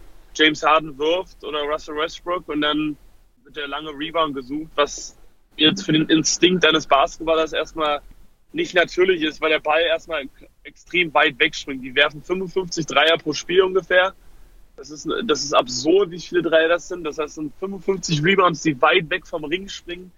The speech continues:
Also es ist, man muss ein bisschen umdenken gegen Houston und die, dadurch, dass sie auch so langsam spielen und James Harden den Ball kaum bewegt, ist es so ein träges Spiel und man muss aufpassen, dass man dann nicht in das gleich-, in den gleichen Rhythmus reingezogen wird, sondern sein,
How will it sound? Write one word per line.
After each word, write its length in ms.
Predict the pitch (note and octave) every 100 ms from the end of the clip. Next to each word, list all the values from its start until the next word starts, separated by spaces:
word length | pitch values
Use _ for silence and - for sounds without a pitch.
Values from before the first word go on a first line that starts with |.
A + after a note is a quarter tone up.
| _ _ -
Also 300 | D#3 D3+ F#3
es 60 |
ist, 60 | E3+
man 140 | E3+
muss 180 | G3 G#3
ein 60 | G3
bisschen 240 | G#3 F3+
umdenken 540 | F#3 G3+ F3 D3 C#3+
gegen 160 | C#3 C3+
Houston 460 | C3 C3 - F3+ F3
und 160 | D3
die, 180 | C#3 C3+ - - - _ _
dadurch, 300 | D3+ E3+ E3+
dass 160 | F3
sie 80 | F3
auch 80 | D#3
so 140 | -
langsam 520 | D3+ C#3 G3 F#3 F#3 F3+
spielen 460 | - E3 F3+ F3+
und 160 | E3 D3
James 280 | D#3 D3+ D3+
Harden 240 | D3 D#3+
den 120 | D#3
Ball 240 | C#3 D3+ -
kaum 280 | E3 D#3+
bewegt, 460 | E3+ B2+ D3+ F3 D#3
ist 180 | D#3 -
es 260 | D3 - - - -
so 120 | D#3
ein 100 | D3
träges 460 | - F3 F#3 E3+
Spiel 480 | - - E3 F#3+ F#3
und 60 | E3+
man 120 | D#3
muss 160 | D#3 C#3+
aufpassen, 440 | C3 D#3+ E3+ E3
dass 160 | D#3+ D3+
man 180 | D3+ D3
dann 140 | C3+
nicht 240 | D#3 D3
in 60 | C#3+
das 180 | D3 -
gleich-, 280 | C#3 D#3 D3+
in 100 | D3+
den 100 | C#3
gleichen 320 | C#3 D#3+ D3+
Rhythmus 420 | C3 - E3 -
reingezogen 680 | C3 E3 E3+ - E3 F3 D#3
wird, 200 | E3+ D3+
sondern 280 | D#3 C#3+ C3+
sein, 320 | C3+ D3 D3+